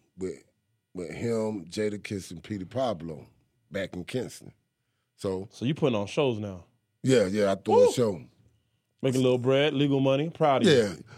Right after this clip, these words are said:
Speaker 1: I took a loss 'cause it rained. I tried to do it outside, but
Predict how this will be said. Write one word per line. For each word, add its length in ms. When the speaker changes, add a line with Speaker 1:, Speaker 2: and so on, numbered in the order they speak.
Speaker 1:
I 120
took 200
a 60
loss 320
'cause 180
it 80
rained. 540
I 80
tried 240
to 60
do 200
it 80
outside, 560
but 240